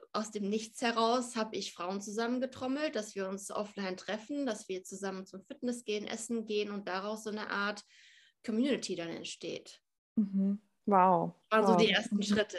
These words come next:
Speaker 1: genau.
Speaker 2: Ja.
Speaker 1: Und, ähm, wie gesagt, also entstanden ist es aus einer Zeit, wo es mir überhaupt nicht gut ging, viel geweint habe, ähm, bis dann heute, ne? Also
Speaker 2: Mhm.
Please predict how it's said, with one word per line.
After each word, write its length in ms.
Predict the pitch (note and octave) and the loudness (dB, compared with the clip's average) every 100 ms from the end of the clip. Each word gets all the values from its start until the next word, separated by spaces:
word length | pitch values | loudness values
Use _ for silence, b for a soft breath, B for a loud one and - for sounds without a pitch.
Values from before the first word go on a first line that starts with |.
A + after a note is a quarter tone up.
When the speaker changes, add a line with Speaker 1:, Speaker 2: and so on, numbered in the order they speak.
| E3 | -4
Speaker 1:
genau. 400 | F3+ A3+ G#3 C3+ | 2 4 4 6
Speaker 2:
Ja. 180 | G#3 G3 | 6 6
Speaker 1:
Und, 120 | F#3 - _ - | 4 -6 _ -10
ähm, 280 | E3 F3+ F#3 | -8 -4 0
wie 80 | G#3 | 2
gesagt, 420 | A#3+ G#3 A#2 - | 4 6 4 2
also 180 | - F3+ | 0 0
entstanden 680 | G3 - G#3+ C4 D#4+ C4+ | -4 -4 -4 -4 -4 -4
ist 160 | A#3+ A3+ | -2 -4
es 100 | G#3 | -6
aus 200 | - G#3+ | -8 -6
einer 320 | - G#3 G3+ | -6 -6 -8
Zeit, 440 | - G#3+ G#3+ G#3+ - | -4 0 0 -2 -6
wo 100 | G3 | -8
es 140 | G3+ | -6
mir 180 | G3+ G3 | -6 -6
überhaupt 540 | F#3 F#3+ - E4 F4 | -6 -10 -2 -2 0
nicht 200 | D#4+ D4+ | -4 -6
gut 220 | - C4+ B3 | -6 -8 -2
ging, 380 | A3+ A3 A3+ A3 B B B B _ | 0 0 -2 -10 B B B B _
viel 220 | - E4+ | -2 0
geweint 480 | D#4 B3+ A#3+ A#3 A3+ | 2 4 4 4 2
habe, 540 | A3 G#3+ G#3 G#3 G#3 G3+ b b - | 2 2 4 2 2 -2 b b -4
ähm, 380 | G3+ G3+ G3+ | -2 0 2
bis 360 | - B3 A#3+ - | 6 6 4 0
dann 240 | G#3 G3+ | 0 2
heute, 440 | A3+ G#3 F3+ - - - - | 6 6 6 -2 -16 -20 -10
ne? 240 | F#3 A3 | -6 -4
Also 480 | B2 - G#3 F#3 G3 | -4 0 2 4 4
Speaker 2:
Mhm. 120 | G3+ | 2